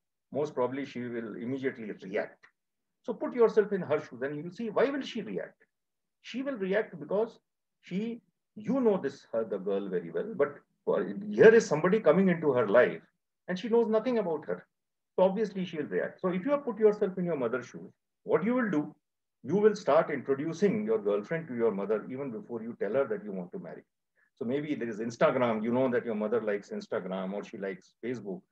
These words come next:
and she likes the likes in those Facebook and Instagram. So your girlfriend can become her friend, start liking various, uh, you know, whatever she puts, whether good, bad, whatever.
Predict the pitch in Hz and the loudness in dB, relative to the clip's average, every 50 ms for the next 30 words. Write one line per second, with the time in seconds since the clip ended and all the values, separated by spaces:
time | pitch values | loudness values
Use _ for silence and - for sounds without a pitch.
0 | _ _ _ - 113 113 104 - - 117 120 135 151 151 - - 131 117 107 117 | _ _ _ -8 -8 -8 -6 -6 -4 0 2 2 2 2 0 0 2 4 6 8
1 | 156 214 - - - - - _ _ - 233 117 196 107 101 90 - - _ _ | 8 8 6 4 -2 -12 -20 _ _ -10 -8 -6 -4 -4 -4 -4 -6 -10 _ _
2 | _ _ _ _ _ _ _ _ - 117 117 117 110 113 104 95 92 90 85 90 | _ _ _ _ _ _ _ _ -8 -6 -6 -4 -6 -8 -8 -6 -6 -6 -4 -4
3 | 98 104 - - 104 87 - - 73 69 - _ _ _ _ _ _ 110 117 123 | -6 -6 -4 -4 -4 -4 -4 -8 -14 -16 -18 _ _ _ _ _ _ -6 -2 -2
4 | 117 107 101 127 165 185 180 - - 160 160 156 - - 131 135 127 117 113 123 | -2 0 2 4 4 4 4 2 0 -4 -4 -4 -4 -4 -4 -4 -4 -6 -4 -4
5 | 120 117 104 107 90 - - 143 170 170 151 143 127 - - _ _ _ - 127 | -2 -2 -2 -4 -6 -2 0 2 4 4 2 0 -2 -6 -12 _ _ _ 4 6
6 | 135 143 139 135 127 127 127 143 143 131 120 120 123 127 127 117 - - - _ | 6 6 4 2 0 0 0 -2 -4 -2 -2 -2 -2 -2 -2 -4 -4 -6 -14 _
7 | _ _ _ - 113 113 107 107 120 143 135 107 110 107 135 135 131 131 - - | _ _ _ 0 2 2 2 2 0 0 0 2 2 4 4 4 2 2 0 -2
8 | 120 98 - 113 107 123 - - - 101 104 98 107 98 92 107 120 107 95 90 | -4 0 2 2 0 0 -2 -8 -4 -2 0 2 2 4 4 4 2 2 4 6
9 | 95 107 117 113 - 87 85 92 101 92 120 117 98 85 78 - - | 10 10 10 10 8 6 2 2 4 6 6 6 6 4 2 -2 -10